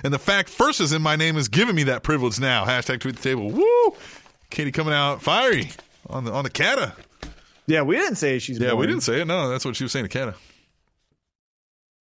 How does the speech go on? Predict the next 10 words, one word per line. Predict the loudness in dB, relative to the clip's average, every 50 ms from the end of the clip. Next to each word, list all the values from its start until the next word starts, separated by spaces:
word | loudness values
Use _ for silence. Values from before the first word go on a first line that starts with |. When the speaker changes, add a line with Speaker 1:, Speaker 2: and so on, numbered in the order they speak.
| _ _ _ _ _ _ _ _ _ _ _ _ _ _ _ _ _
Speaker 1:
Yep. | -6 -6 -6 -8 -12 -20 _ _ _ -12 -4
Speaker 2:
Good. | 0 0 0 0 -2 -10 -6 _
Speaker 1:
At | 0 0 0 0 0
Living | 0 0 0 0 -2 0 0
Legend | 0 0 2 0 0 0
one | 0 0 0
forty-eight. | 0 0 0 0 2 0 0 0 -2 -4 -10 _ _ _ _ _ _ _ _ _ _ _ _ -20 -4
Fact. | _ 0 2 2 0 -2 -4 -12 -14 -14 _ _ _ _ _ _ _ _ _ _ _ _ _ _ _ -20 -20 -18 _
True | -6 -2 -2 -2 0
fact. | 0 0 -2 -2 -4 -10 -20 -20